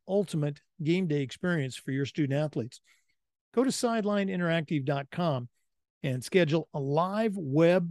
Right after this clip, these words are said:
demo and see their tables and boards in action. You can also email them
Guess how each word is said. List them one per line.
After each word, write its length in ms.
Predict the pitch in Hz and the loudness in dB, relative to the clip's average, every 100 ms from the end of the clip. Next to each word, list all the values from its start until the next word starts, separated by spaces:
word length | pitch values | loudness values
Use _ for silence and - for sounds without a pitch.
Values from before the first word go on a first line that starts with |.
| 180 | -2
demo 360 | 147 202 143 151 _ _ - | 2 2 2 -2 _ _ -10
and 100 | 127 | -4
see 160 | 160 | 0
their 160 | 151 165 | 2 2
tables 400 | - 151 156 147 | 2 2 2 0
and 100 | 156 | 2
boards 280 | 143 143 160 | 4 4 4
in 80 | |
action. 320 | 165 202 - - _ _ _ _ _ _ _ | 0 -2 -6 -14 _ _ _ _ _ _ _
You 80 | 143 | -2
can 100 | 170 | 2
also 260 | 233 196 - | 2 0 0
email 360 | 220 269 160 | 2 2 2
them 340 | 139 147 151 | 2 2 0